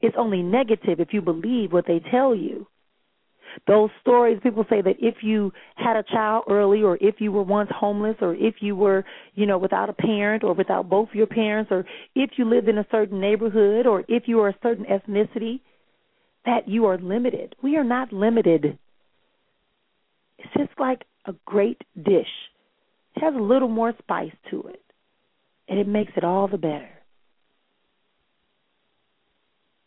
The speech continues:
Don't allow people to tell your story unless you contribute to it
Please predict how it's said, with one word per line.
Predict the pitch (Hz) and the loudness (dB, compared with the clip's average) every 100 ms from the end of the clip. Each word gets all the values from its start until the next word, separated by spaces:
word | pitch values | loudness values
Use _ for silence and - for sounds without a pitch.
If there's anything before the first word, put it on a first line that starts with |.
| _ _ _ _ _ _ _ _ _ _ _ _ _ _ _ _ - | _ _ _ _ _ _ _ _ _ _ _ _ _ _ _ _ -6
Don't | 233 294 | 0 2
allow | 294 269 | 2 2
people | 247 - 233 202 185 170 | 0 -2 -4 0 -2 -2
to | - - | -8 -6
tell | 202 190 175 | -2 -2 -2
your | 160 208 202 | -4 -4 -4
story | - 220 196 - - _ _ _ _ _ _ _ _ _ _ _ _ _ _ _ | -2 0 0 -4 -12 _ _ _ _ _ _ _ _ _ _ _ _ _ _ _
unless | 190 196 190 185 _ _ _ - | -6 -4 -6 -8 _ _ _ -20
you | 165 226 262 175 170 185 _ _ _ _ - | -4 2 2 2 -2 -12 _ _ _ _ -16
contribute | 208 190 285 220 170 - | -12 -8 -6 -6 -8 -12
to | - - | -12 -12
it | - | -14